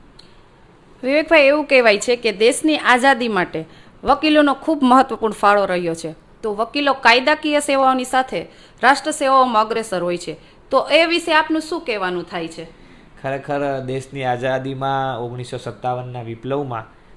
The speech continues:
Speaker 2: વકીલોનો મહત્વપૂર્ણ ફાળો છે. એ જ રીતે આ સમયે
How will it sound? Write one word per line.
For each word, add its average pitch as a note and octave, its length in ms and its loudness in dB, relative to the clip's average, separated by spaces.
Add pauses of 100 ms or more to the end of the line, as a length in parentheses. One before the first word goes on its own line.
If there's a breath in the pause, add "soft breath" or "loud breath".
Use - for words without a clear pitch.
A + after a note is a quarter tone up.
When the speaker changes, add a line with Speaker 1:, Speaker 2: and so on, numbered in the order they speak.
Speaker 2:
વકીલોનો C3 440 -10
મહત્વપૂર્ણ C3 640 -10
ફાળો B2 300 -6
છે. D3 160 -10
એ E3+ 100 -2
જ E3+ 60 -8
રીતે F3+ 240 -4
આ C#3+ 160 0
સમયે C#3 380 -8